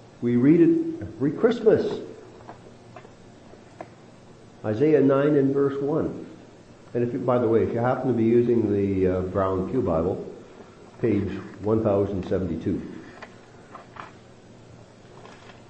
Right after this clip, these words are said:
Isaiah nine and verse one. "There will be no gloom for her who is in anguish.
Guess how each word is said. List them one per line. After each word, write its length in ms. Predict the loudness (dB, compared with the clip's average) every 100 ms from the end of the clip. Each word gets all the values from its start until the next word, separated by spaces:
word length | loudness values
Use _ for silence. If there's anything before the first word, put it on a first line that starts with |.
| -20 -20 -20 -20 -20 -20 -20 -20 -20 -20 -20 -4
Isaiah 340 | 0 2 4 4
nine 240 | 4 4
and 120 | 4
verse 200 | 2 0
one. 280 | 0 0 -4 -12 -18 -20 -20 -20 -20 -20 -18 -20 -18 0
"There 180 | 2 6
will 100 | 6
be 160 | 6 6
no 380 | 8 10 8 8
gloom 400 | 4 4 4 4
for 180 | 4
her 240 | 6 6 4
who 220 | 4 4
is 80 | 4
in 120 | 2
anguish. 480 | 0 -2 -4 -8 -14